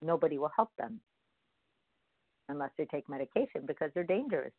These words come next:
to themselves and to others. They'll never kill themselves, but they could cross the line to do that to someone else if they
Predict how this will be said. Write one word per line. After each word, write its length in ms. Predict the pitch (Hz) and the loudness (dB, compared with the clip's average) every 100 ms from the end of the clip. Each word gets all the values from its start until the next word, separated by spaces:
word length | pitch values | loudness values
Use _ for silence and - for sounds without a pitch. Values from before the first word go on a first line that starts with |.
| - | 0
to 60 | |
themselves 500 | 135 139 - 160 202 | 2 2 4 4 4
and 140 | 185 180 | 2 6
to 60 | |
others. 360 | 180 254 - - _ _ _ _ _ _ _ _ _ _ _ _ _ | 6 6 2 -2 _ _ _ _ _ _ _ _ _ _ _ _ _
They'll 100 | 165 | 6
never 240 | 185 175 180 - | 8 8 4 2
kill 240 | 190 185 | 2 2
themselves, 600 | 151 151 143 156 160 123 _ _ _ _ _ _ _ _ _ _ _ _ _ _ _ - | -2 -8 -6 -4 -2 -4 _ _ _ _ _ _ _ _ _ _ _ _ _ _ _ -12
but 100 | 143 | -6
they 100 | 160 | -4
could 240 | - 190 | -2 -2
cross 220 | - 160 151 - | -2 -4 -4 -6
the 60 | 139 | -2
line 340 | 135 131 135 - | 0 -2 -6 -14
to 60 | |
do 180 | 135 143 | -10 -4
that 180 | 135 131 - | -4 -6 -8
to 120 | 131 127 | -12 -4
someone 320 | 143 139 131 | -2 0 0
else 200 | 151 185 - | 4 2 2
if 80 | 127 - | -8 2
they 320 | 135 131 135 | 4 4 0